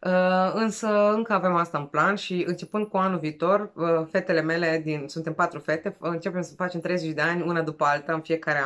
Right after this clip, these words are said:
an. Una anul viitor, una peste doi ani și tot așa. Și vorbeam noi pe,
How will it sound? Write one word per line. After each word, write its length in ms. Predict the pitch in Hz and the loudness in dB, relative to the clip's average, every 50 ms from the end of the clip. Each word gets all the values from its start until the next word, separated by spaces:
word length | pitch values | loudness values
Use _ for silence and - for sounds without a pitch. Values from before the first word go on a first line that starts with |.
| 143 | 0
an. 140 | 165 190 202 - - - - - - - _ | 0 -2 -4 -8 -14 -20 -20 -20 -20 -14 _
Una 500 | - 170 165 165 156 156 151 147 147 143 143 135 - | -4 -2 0 2 2 2 2 0 0 -2 -4 -4 -4
anul 220 | 139 160 165 156 | -2 -2 -2 -2
viitor, 420 | 147 143 143 - - 196 196 190 170 | -2 -6 -8 -4 0 2 4 4 4
una 320 | 165 170 165 156 151 147 | 2 2 2 2 0 0
peste 260 | 147 151 147 - - | -2 -6 -12 -10 -4
doi 200 | 143 151 147 151 | -2 0 2 2
ani 220 | 170 185 190 190 180 | 2 2 2 0 -2
și 120 | - - | -4 -6
tot 160 | - 170 165 151 | -4 -4 -2 -2
așa. 380 | 151 147 - 160 185 226 240 - - - - - _ _ | -4 -2 -2 -2 -2 -2 -4 -8 -14 -20 -20 -20 _ _
Și 640 | - - - - - 214 214 214 214 214 214 214 214 | -12 -10 -8 -6 -6 -4 -2 -2 0 0 0 0 2
vorbeam 320 | 190 202 202 208 233 226 220 | 4 2 2 4 2 0 2
noi 200 | 214 208 208 190 | 2 0 0 -2
pe, 180 | - 190 180 | 0 0 2